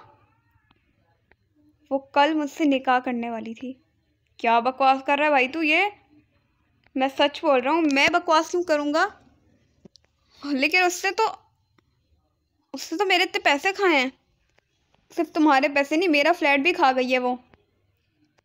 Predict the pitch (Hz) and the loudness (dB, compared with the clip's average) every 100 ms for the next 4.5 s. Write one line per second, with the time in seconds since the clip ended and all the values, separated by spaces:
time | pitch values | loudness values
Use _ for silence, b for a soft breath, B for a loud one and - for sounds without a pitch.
0 | _ _ 247 254 262 240 240 247 _ _ | _ _ -2 0 2 0 0 -6 _ _
1 | _ _ _ _ _ _ _ _ _ _ | _ _ _ _ _ _ _ _ _ _
2 | - 294 294 294 247 240 254 _ _ _ | -12 -6 -2 0 0 -2 -6 _ _ _
3 | _ _ _ _ - 240 233 285 285 226 | _ _ _ _ -10 -10 -6 -2 -2 -2
4 | 233 254 247 240 247 | -2 -2 -2 -6 -8